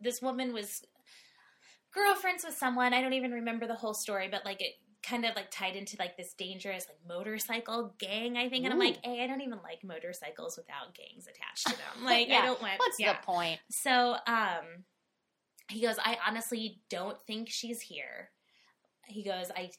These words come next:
Speaker 1: I think she's probably just, like, we'll never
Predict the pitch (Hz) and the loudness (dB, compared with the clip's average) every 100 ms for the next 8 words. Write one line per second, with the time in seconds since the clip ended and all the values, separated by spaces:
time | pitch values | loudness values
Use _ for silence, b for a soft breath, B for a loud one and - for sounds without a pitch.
0 | - 180 - 214 220 - 208 - - 175 | -10 -8 -2 -2 0 -6 -6 -6 -6 -4
1 | 185 185 180 175 170 _ 170 165 156 _ | -4 -8 -8 -8 -10 _ -10 -8 -12 _
2 | _ _ _ _ 202 180 165 165 156 | _ _ _ _ -8 -6 -6 -4 -6